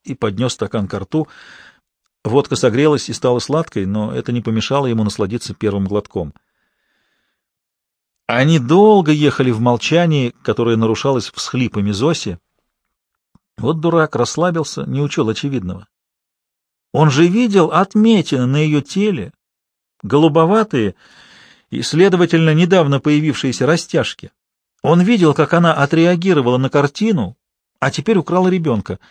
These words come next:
Что случилось с её собственным ребёнком,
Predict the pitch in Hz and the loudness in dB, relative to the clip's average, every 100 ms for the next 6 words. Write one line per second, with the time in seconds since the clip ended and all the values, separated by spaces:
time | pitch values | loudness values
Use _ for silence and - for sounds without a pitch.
0 | - - _ _ _ _ _ - - - | -20 -20 _ _ _ _ _ -14 -8 0
1 | 180 175 180 - 160 147 - 147 - 147 | 0 0 -4 -2 -2 -2 -2 -4 -2 -6
2 | - 139 127 131 156 151 135 | -6 -6 -2 -2 -2 -2 -4